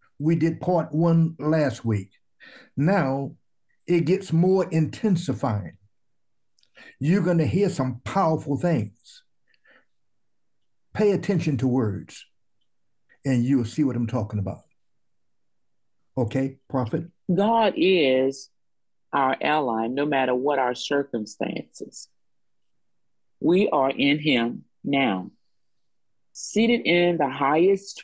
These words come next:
Speaker 2: place in the universe, and all is required is simple faith on our part to bring the power of God to bear upon our needs,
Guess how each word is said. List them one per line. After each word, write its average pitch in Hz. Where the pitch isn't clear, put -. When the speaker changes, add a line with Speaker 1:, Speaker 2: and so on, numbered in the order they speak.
Speaker 2:
place 135
in 220
the 220
universe, 214
and 170
all 160
is 165
required 156
is 139
simple 170
faith 127
on 120
our 139
part 123
to 156
bring 190
the 196
power 170
of 156
God 139
to -
bear 139
upon 127
our 123
needs, 175